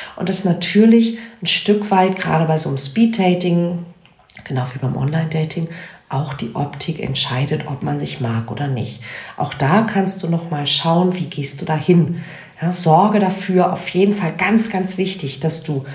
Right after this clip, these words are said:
saubere Klamotten anhast, dass du frisch geduscht bist, dass du also weder nach Schweiß, noch nach Arbeit, noch nach Knoblauch, noch nach sonst was riechst. Ganz, ganz wichtig, dein Atem.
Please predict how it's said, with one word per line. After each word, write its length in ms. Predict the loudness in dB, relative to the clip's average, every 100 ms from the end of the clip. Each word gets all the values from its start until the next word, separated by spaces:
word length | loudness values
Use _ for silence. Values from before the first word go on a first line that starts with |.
| -16 -16 0
saubere 440 | 4 4 4 -2
Klamotten 460 | 0 4 4 2 -4
anhast, 440 | -4 -4 -6 -6
dass 100 | -6
du 100 | -4
frisch 360 | -2 0 0 0
geduscht 560 | 4 6 6 4 2
bist, 360 | 2 4 4 2
dass 140 | -2
du 100 | 0
also 300 | 0 0 2
weder 320 | 2 4 4
nach 340 | 4 4 2 0
Schweiß, 600 | 0 4 4 4 2 2
noch 180 | 2 2
nach 160 | -2
Arbeit, 500 | 2 4 4 4 2
noch 180 | 0 0
nach 200 | -2 2
Knoblauch, 560 | 4 4 6 4 4 2
noch 140 | 0
nach 140 | 0 2
sonst 360 | 2 2 -2
was 240 | -2 -2 2
riechst. 420 | 4 2 0 -6 -12 -12 -12 -14 -18 _ 2
Ganz, 300 | 2 2 2
ganz 300 | 0 2 4
wichtig, 640 | 2 4 2 2 -6 -2
dein 360 | 4 6 4 2
Atem. 680 | 0 0 2 4 4 2